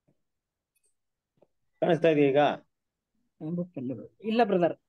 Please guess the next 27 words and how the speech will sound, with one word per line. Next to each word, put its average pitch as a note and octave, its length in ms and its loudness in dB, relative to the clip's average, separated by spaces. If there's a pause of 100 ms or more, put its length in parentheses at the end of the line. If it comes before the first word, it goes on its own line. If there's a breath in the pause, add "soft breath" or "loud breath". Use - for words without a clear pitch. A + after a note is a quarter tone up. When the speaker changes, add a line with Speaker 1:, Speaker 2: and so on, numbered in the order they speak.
Speaker 2:
Last F#3+ 340 -4
ಲಾಸ್ಟಿಗೆಲ್ಲ F#3+ 440 -4
ಎಡ್ಜ್ F3+ 360 -2
ಅಲ್ಲಿ F#3 200 -6
cut - 180 -12
ಆಗಿದೆ. G#2+ 420 -8
Speaker 1:
ಆ, G#2 40 -20
ಓಕೆ, G#2+ 360 -12 (120)
ಇರಿ A#2 160 6
ಒಂದ್ G#2+ 160 6
ನಿಮಿಷ. G2+ 240 -4
ಈಗ G#2+ 200 2
ನೋಡಿ, A#2+ 240 8
ಈಗ A#2+ 80 4
ಕಾಣಿಸ್-, B2+ 380 2 (720)
ಈಗ A2+ 140 -2
ಕಾಣಿಸ್ತಾ C#3+ 300 4
ಇದೆ C#3 120 6
ನೋಡಿ. C#3+ 220 2 (3000)
Speaker 2:
ಅಂದ್ರೆ A3+ 380 0
ಎರಡು G#3 240 2
ಎಡ್ಜ್ G#3 340 0
ಅಲ್ಲಿ G3+ 260 0 (440)
ಇದು G3 120 0
ಆಗಿದೆ D3+ 260 -2
ಬ್ರದರ್ C#3 320 -12
ಅದು. E3+ 120 -12